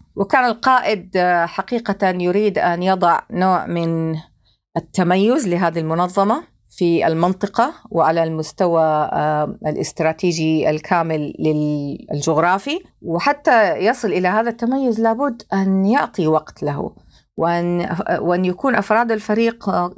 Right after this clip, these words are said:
يعني قادرين أنهم يتواصلوا مع بعض بشكل صحيح. واحدة من النقاط الأخرى الاستراتيجية المهمة كانت، آه،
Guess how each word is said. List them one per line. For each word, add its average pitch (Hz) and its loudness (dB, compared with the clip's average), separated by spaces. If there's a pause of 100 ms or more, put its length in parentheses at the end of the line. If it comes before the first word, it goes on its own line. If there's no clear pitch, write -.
يعني 165 -2 (100)
قادرين 180 0 (240)
أنهم 180 0
يتواصلوا 208 0
مع 165 0
بعض 175 0
بشكل 160 -8
صحيح. 151 -8
واحدة 233 2
من 190 0
النقاط 185 0
الأخرى 175 -2
الاستراتيجية 180 -2
المهمة 226 2 (420)
كانت، 262 2 (160)
آه، 180 2